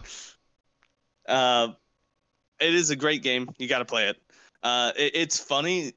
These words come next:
Uh, Borderlands two is funny because it was,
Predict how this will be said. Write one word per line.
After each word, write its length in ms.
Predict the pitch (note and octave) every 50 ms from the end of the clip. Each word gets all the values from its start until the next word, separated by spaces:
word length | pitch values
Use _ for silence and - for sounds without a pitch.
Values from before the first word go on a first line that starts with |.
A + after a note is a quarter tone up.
| B2 C3
Uh, 220 | C3 C3 B2+ A#2 - _ _ _ _ _ _
Borderlands 600 | C3 C3 A#2 D#3+ F3 G3 G3+ G3 G3 F3+ D#3 C3 -
two 400 | - - - F3 D#3+ C#3+ B2+ A#2+
is 180 | A2+ A2 -
funny 460 | - - C#3 B2 A#2+ A2+ G#2 G2+ G#2 _ _ _ _ _ -
because 640 | A#2+ B2+ B2 - C3 B2 A#2 A#2 A2+ - - - - -
it 160 | C3+ C#3 A#2
was, 560 | B2 C3 B2+ B2 A#2 A2+ A2 - - - -